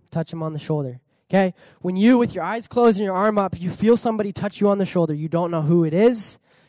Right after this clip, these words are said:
you don't know their, you didn't hear their voice, you don't know anything, but what you're gonna do is you're gonna pray to God and be like, "God, how can I encourage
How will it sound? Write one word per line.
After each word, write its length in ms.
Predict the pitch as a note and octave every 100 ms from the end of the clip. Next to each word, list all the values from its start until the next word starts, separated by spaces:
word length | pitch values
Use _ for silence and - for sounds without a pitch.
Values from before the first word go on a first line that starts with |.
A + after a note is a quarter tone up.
| _
you 100 | E3+
don't 200 | E3+ E3
know 140 | D#3+
their, 120 | D3 C#3+
you 160 | C#3
didn't 140 | D#3 D#3
hear 120 | D3
their 140 | C#3
voice, 340 | C3 F#3 G#3+ -
you 80 |
don't 80 | F3+
know 60 | E3+
anything, 360 | F#3 D#3 C#3+ C3 _ _
but 80 | -
what 160 | D3 F3
you're 100 | F3+
gonna 140 | F3
do 340 | D#3 D#3+ D3+ - _ _
is 120 | - D3
you're 120 | D3+
gonna 80 | C#3+
pray 240 | - D#3
to 80 | E3
God 380 | C#3+ B2 A#2+ C3 _ _ _ _ _ _ _ _ _ _
and 80 | D3
be 80 | C#3+
like, 140 | C3
"God, 200 | C3+ C3+
how 460 | B2+ - - - - _ _ _
can 160 | - D3
I 420 | C3+ D#3 D3+ D3+ - _
encourage 760 | C#3+ - D#3+ D#3 C#3 C3 -